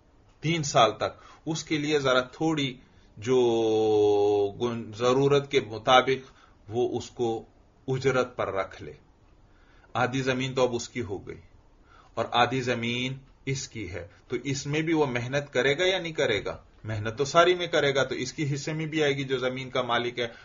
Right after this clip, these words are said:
तो उसके लिए उसको थोड़ी सी उजरत मुकर्रर कर दे, उस उजरत उसको देता रहे, और इस तरह इसका बाग भी तैयार हो जाएगा और उसके भी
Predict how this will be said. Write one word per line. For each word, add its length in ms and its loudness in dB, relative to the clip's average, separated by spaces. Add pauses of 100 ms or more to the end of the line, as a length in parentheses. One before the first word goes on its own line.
(160)
तो 60 -4
उसके 360 0
लिए 200 0
उसको 360 -4
थोड़ी 360 -2
सी 200 -12
उजरत 400 0
मुकर्रर 580 -2
कर 240 0
दे, 260 2 (240)
उस 240 -10
उजरत 420 0
उसको 260 -8
देता 380 0
रहे, 360 0 (280)
और 380 0
इस 200 -4
तरह 300 -2
इसका 260 -6
बाग 260 0
भी 160 -12
तैयार 380 -4
हो 180 -10
जाएगा 380 -8
और 260 -4
उसके 380 -12
भी 320 -16